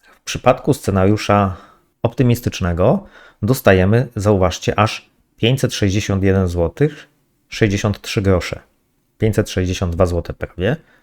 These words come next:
ale ten scenariusz ma tylko dziesięć procent szans na realizację. I najbardziej prawdopodobny scenariusz pesymistyczny,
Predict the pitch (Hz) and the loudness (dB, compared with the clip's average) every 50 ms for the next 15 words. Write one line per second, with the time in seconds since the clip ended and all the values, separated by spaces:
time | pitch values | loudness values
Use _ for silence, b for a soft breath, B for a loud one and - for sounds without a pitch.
0 | b b b - 123 135 147 143 143 139 123 - - - 113 107 107 113 120 104 | b b b 4 6 6 6 8 6 4 4 2 0 0 4 4 6 4 4 4
1 | 107 104 - - 104 - - 98 90 101 104 - 107 98 - - 98 95 - - | 2 2 2 0 0 0 0 -2 0 0 0 0 0 -2 0 0 0 0 0 0
2 | 95 92 - - 95 92 85 - 90 87 87 87 87 90 85 85 78 - - - | -2 -4 0 0 0 0 0 0 0 2 2 2 2 2 0 0 -2 -2 -6 -12
3 | - _ _ _ _ _ _ _ _ _ - 160 170 175 - 139 117 113 117 113 | -12 _ _ _ _ _ _ _ _ _ 0 0 2 2 4 4 6 6 8 10
4 | 120 120 113 113 101 - 101 104 95 98 101 95 - 92 98 92 92 98 92 - | 8 8 8 6 0 4 2 2 4 4 2 2 2 2 2 4 4 2 0 0
5 | - - 87 90 90 92 90 82 - - - 120 110 - - 110 101 101 98 101 | -4 -4 -2 0 2 2 2 0 -4 -2 2 2 2 2 2 0 0 0 0 -2
6 | - - 101 - - 117 131 156 160 | -2 -4 -4 -4 -2 0 0 0 0